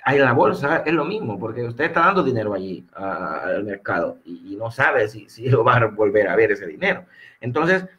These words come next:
eh, lo que sucede es que la, eh, todos los días hay trans-, hay personas que aunque esto le parezca una, una tontería y le parezca obvio, de, obvio que no le voy a dar cien dólares yo a Luis Enrique que no lo conozco. Obvio, sí, obvio, obvio, pero usted apri-, aprieta el botoncito en la bolsa y dices, "No, no, ni si-,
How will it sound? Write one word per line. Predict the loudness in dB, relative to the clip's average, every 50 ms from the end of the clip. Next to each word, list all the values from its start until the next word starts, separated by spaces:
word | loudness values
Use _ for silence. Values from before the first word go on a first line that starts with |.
| _ _ _ _ _ -4
eh, | 0 0 0 2 2
lo | 2 0 0
que | 0 -2
sucede | -2 -2 0 2 2 4 2
es | 2 0
que | 0 0
la, | 0 0 2 0 0
eh, | -2 -2 2
todos | 2 4 6 6
los | 4 4 2
días | 0 0 0
hay | 0 0
trans-, | 0 -2 -4 -2 -2
hay | -4 -2
personas | -2 -2 -2 0 -2 -2 -2 -2 -4
que | -4
aunque | -6 -6 -4 -2 -2 -2
esto | -2 0 0 2
le | 2 2 0
parezca | 0 0 0 0 0 -2 -4
una, | -2 -2 -4 -4
una | -4 -2 -2 0 0 -2 -2 -4
tontería | -6 -6 -6 -6 -4 -2 0 0 2 2 0
y | 0
le | 0 -2
parezca | -2 -2 -2 -2 -2 -2 -2 0 0 0 0 -2 -8 _ _ _ 2
obvio, | 4 4 4 6 4 2 2
de, | 2 0 -2 -2 -2
obvio | -4 -4 -2 0 -2 -2
que | -2 -8
no | -12 -8
le | -6 -4
voy | -4 -4
a | -4
dar | -6 -8 -8
cien | -12 -18 -14
dólares | -10 -8 -8 -8 -10 -10 -10
yo | -8
a | -8
Luis | -8 -10 -14
Enrique | -16 -18 -16 -18 -16 -16
que | -16
no | -18 -18
lo | -18 -20
conozco. | -18 -12 -8 -8 -8 -8 _ _ 0
Obvio, | 2 2 2 2 0 -8 -10 -14
sí, | -6 -2 2
obvio, | 4 6 6 6 4 4 4 6
obvio, | 6 6 6 6 6 4 4 2 -4 _
pero | 2 4 4 4
usted | 4 2 2 0 2 2
apri-, | 2 4 4
aprieta | 6 4 4 4 2 0 2 2
el | 2 2
botoncito | 2 0 0 0 -4 -4 -4 -4 -4 -4 -2 -4 -6 -8 -8 _ _
en | -10 -6 -4
la | -2 0
bolsa | 4 4 4 4 4 4 2
y | 2 4
dices, | 2 2 0 0 0 0
"No, | 2 4 4 4 4 4
no, | 4 0
ni | 0 -2 -2 -2 -2 0
si-, | -2 -4